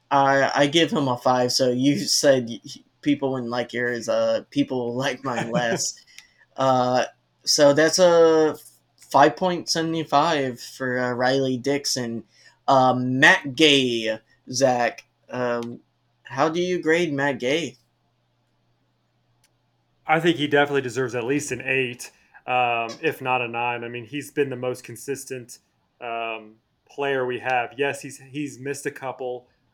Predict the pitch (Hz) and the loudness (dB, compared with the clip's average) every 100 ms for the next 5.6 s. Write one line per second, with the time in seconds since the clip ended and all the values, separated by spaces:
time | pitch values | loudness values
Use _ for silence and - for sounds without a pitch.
0 | _ 123 120 117 113 110 110 _ _ _ | _ -6 -4 -4 -6 -10 _ _ _ _
1 | _ _ _ _ _ _ 139 131 127 - | _ _ _ _ _ _ -6 -4 -4 -6
2 | 135 139 147 143 143 139 - 143 160 151 | -4 0 0 0 -2 -4 -8 -6 -2 -2
3 | 160 143 135 135 131 123 120 - 156 156 | -2 -2 -2 -6 -6 -6 -8 -8 -10 -8
4 | 151 156 _ 180 190 175 180 147 165 175 | -10 -16 _ -14 -10 -2 0 0 0 -2
5 | 139 - 151 143 139 | -2 -6 -4 -4 -8